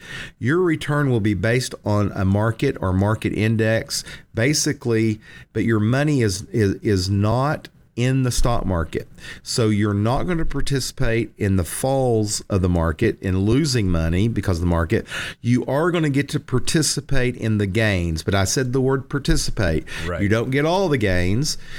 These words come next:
Speaker 1: because that's how these insurance companies make money. Um, they, they, there are certain, uh, participation rates that you can get, or they'll give you what they call,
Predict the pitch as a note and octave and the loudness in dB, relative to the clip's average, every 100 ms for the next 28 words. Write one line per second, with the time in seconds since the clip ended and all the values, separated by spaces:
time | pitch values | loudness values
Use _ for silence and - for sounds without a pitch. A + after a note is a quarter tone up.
0 | - A#2 F#2+ A#2+ A2 G#2 G2 G#2 A2 A#2+ | -6 -6 -2 0 0 0 0 0 0 -2
1 | A2+ A#2+ B2+ A#2+ A#2 B2 B2 - A#2+ - | 0 0 0 0 -2 -2 -2 0 -2 2
2 | A#2 C3 F#2+ F#2 - E2 E2+ B2 E3 - | 2 2 0 0 -2 0 2 2 0 -8
3 | - - G#2 G2 F#2+ - - G2+ G#2 A2 | -14 -8 -2 0 0 -6 -8 -2 0 0
4 | - G2+ G#2 G2 G#2 - G2+ F#2+ - B2+ | 0 0 0 0 -2 -2 0 0 0 0
5 | B2+ A#2 A2+ A2 - - F2 E2+ D2+ - | 0 0 0 0 -4 -4 0 0 -2 -2
6 | A#2+ A2 B2 A2+ - G2+ G#2 G#2+ - - | -2 0 0 0 0 0 0 0 0 0
7 | G2 G2 G2+ F#2+ G2 G2+ A#2 - - - | 0 0 -2 0 2 2 0 -6 -18 -10
8 | G2+ G2+ G#2+ G#2+ G2+ G#2+ G#2 A2 G2+ G2 | -2 0 2 0 0 0 2 0 0 0
9 | G#2 G2+ G#2 G2+ G2+ G2 | -2 0 -2 2 2 0